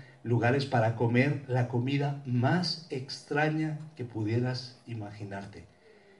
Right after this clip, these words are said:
Y cuando llegas a un instituto y ves los colores de piel, los matices, los atuendos, los vestidos, la ropa, la, la, la moda muchas veces homogeniza, eh, hom-, eh,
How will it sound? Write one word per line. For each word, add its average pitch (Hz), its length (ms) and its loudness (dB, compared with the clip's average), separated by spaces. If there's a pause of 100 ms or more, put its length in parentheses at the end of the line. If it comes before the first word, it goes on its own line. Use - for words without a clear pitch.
(180)
Y 120 100 -12
cuando 113 240 -2
llegas 139 300 2
a 120 80 0
un 123 100 4
instituto 123 560 -2
y 113 60 0
ves 123 540 -4
los 110 320 -2
colores 131 680 4
de 135 80 -4
piel, 135 400 -2
los 98 220 -6
matices, 147 880 -6 (580)
los 98 220 -8
atuendos, 131 1000 -2 (160)
los - 160 -18
vestidos, 117 500 -6
la 101 120 -6
ropa, 120 440 -2
la, 104 160 -6
la, 107 200 -10 (360)
la 110 160 0
moda 147 240 2
muchas 127 300 0
veces 127 320 0 (320)
homogeniza, 110 800 -2
eh, 98 240 -12 (320)
hom-, 104 240 -6
eh, 101 200 -6